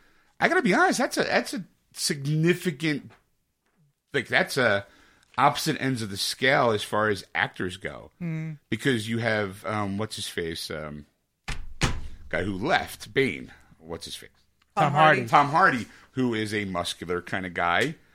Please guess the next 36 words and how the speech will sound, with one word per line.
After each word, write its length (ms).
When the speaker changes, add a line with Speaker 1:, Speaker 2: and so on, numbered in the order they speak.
Speaker 1:
to 640
Speaker 2:
An 100
average 400
guy. 280
Speaker 1:
an 140
average 520
skinny 600
dude. 420
You 200
know, 340
I'm 220
like, 320
that's, 400
I 60
wonder 180
if 80
that's 180
gonna 140
change 320
the 80
character 540
at 120
all. 200
Like, 140
are 80
they 120
gonna 360
Speaker 2:
That's 180
hard 180
to 60
say, 280
really. 360
Speaker 1:
Who's 200
playing 200
Captain 280
Flag? 380